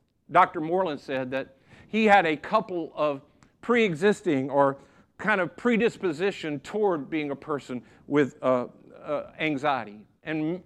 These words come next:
maybe some of you do too. One is, you can,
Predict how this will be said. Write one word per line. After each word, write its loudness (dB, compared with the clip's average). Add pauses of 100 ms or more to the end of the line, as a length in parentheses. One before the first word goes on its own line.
maybe -2 (280)
some -4
of -4
you 2
do -4 (100)
too. -4 (760)
One 2
is, -2 (440)
you 4
can, -2